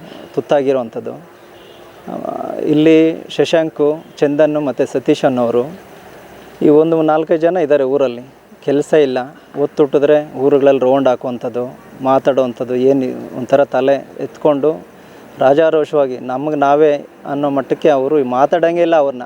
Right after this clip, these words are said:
ಆ ಮಟ್ಟಕ್ಕೆ ಇದ್ದಾರೆ. ಇದು ಭಾಳಷ್ಟು, ಆ, ಅವರು ಕೆಲಸ ಕಾರ್ಯಗಳಿಲ್ಲ,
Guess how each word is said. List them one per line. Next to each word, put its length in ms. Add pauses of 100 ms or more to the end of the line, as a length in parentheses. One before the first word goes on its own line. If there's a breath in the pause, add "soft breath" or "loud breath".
ಆ 140
ಮಟ್ಟಕ್ಕೆ 400
ಇದ್ದಾರೆ. 360 (640 loud breath)
ಇದು 460
ಭಾಳಷ್ಟು, 680
ಆ, 760
ಅವರು 600 (760)
ಕೆಲಸ 260
ಕಾರ್ಯಗಳಿಲ್ಲ, 600